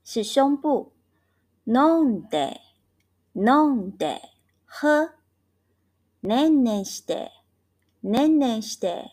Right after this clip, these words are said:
睡觉。抱っこして。抱っこして。抱抱。おんぶして。おんぶして。背背，背在后面哈。ま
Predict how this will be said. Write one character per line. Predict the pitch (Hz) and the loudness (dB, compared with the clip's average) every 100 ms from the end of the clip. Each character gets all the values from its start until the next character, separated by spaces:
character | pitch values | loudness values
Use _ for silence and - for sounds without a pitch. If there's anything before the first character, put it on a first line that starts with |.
| _ - | _ -12
睡 | - 262 247 | -2 -2 0
觉。 | 294 262 - - _ _ _ _ _ _ _ _ _ _ - | 2 2 0 -10 _ _ _ _ _ _ _ _ _ _ -6
抱 | 160 262 | 2 2
っ | - | 2
こ | 277 | -6
し | - - - | -8 -10 -6
て。 | 175 - - _ _ _ _ _ _ _ _ | -6 -6 -16 _ _ _ _ _ _ _ _
抱 | 233 262 | 0 2
っ | 285 | 0
こ | - 196 | -8 -10
し | - - | -12 -10
て。 | - - - _ _ _ _ _ | -10 -10 -20 _ _ _ _ _
抱 | 311 269 | 2 4
抱。 | 285 262 190 - - _ _ _ _ _ _ _ _ _ _ _ | 4 4 2 -8 -18 _ _ _ _ _ _ _ _ _ _ _
お | 254 311 | 4 6
ん | 320 | 4
ぶ | 240 208 | 2 -4
し | - - | -8 -8
て。 | - - - _ _ _ _ _ _ _ _ _ | -8 -8 -16 _ _ _ _ _ _ _ _ _
お | 262 320 | 4 4
ん | 277 | 2
ぶ | 208 | -2
し | - - | -10 -8
て。 | - - - _ _ _ _ _ - | -8 -8 -16 _ _ _ _ _ -2
背 | 226 | -2
背， | 233 240 240 240 247 254 262 - | 0 0 2 2 0 0 -4 -2
背 | 226 | 0
在 | 233 | 0
后 | 214 220 190 | -2 -4 -6
面 | 180 170 - | -6 -10 -8
哈。 | 185 - - _ - - - - _ _ _ _ | -6 -6 -10 _ -20 -20 -20 -20 _ _ _ _
ま | 196 202 | -2 -2